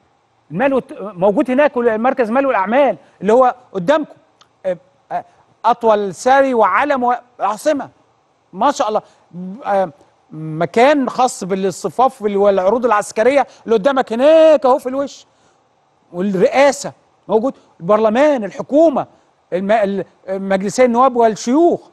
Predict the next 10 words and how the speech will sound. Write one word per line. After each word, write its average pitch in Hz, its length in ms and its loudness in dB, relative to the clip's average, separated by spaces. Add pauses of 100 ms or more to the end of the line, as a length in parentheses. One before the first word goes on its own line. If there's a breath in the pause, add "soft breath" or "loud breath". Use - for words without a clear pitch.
زي 233 140 2
ما 254 100 0
احنا 214 140 -4
عملنا 226 260 -2
حلقة 226 340 -2 (220 soft breath)
من 185 100 -6
حوالي 240 240 0
شهر 247 220 0
ونص 247 260 -6
هناك. 240 340 -2